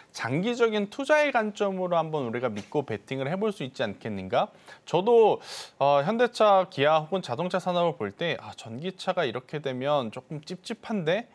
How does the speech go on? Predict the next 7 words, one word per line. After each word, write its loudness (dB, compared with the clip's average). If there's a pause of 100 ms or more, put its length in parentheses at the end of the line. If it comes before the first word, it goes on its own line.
라고 0
생각할 -2
수는 -6
있어요. -2 (240)
그런데 0 (360)
전기차만 -2
그렇고요. -8